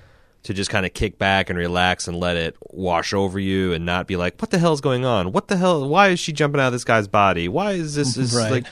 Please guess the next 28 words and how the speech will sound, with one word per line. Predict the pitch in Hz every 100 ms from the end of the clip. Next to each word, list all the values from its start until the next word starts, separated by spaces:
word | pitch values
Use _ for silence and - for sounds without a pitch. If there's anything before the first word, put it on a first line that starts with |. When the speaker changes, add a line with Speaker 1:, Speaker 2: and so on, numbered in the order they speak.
| - -
Speaker 1:
why | - 202
is | 220 180
she | 180
saying | - 165 143 131
they're, | 127 123
the, | 117 113
the, | 107 104
there's, | 101 120 113
these | - 117
people | 139 123
are | 104
watching? | 101 104 - 92 85
Are | 92
they?" | 127 170
It, | 156 110 92 98 62
it, | - 131
and | - 127 127 120 - - -
that | 127 151 143
should | 180
be | 156
part | 147 143
of |
the | 107
fun, | - - 120 135 147
but | 139 117
as | 113 110
someone | - 131 127 120 117 110
who, | 117 107 101 101